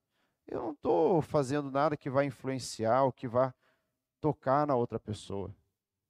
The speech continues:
Não, os meus amigos nem sabem que eu faço, que eu cometo esse pecado, então não vai atingir eles."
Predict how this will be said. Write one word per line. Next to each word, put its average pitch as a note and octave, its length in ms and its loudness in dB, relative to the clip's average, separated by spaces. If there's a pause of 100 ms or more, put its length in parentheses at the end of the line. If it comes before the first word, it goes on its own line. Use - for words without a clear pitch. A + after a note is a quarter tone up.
(340)
Não, F#3+ 260 -2
os D#3+ 120 0
meus E3+ 220 -2
amigos F3 360 -4
nem A3 160 -10
sabem F3+ 400 0
que - 120 -6
eu C3+ 80 2
faço, - 560 -2
que - 100 -8
eu B2+ 40 -8
cometo C3 380 -4
esse - 160 -10
pecado, A2 500 -4
então D#3+ 200 -8
não G3 120 -8
vai E3 200 0
atingir A#2 400 -8
eles." - 440 -16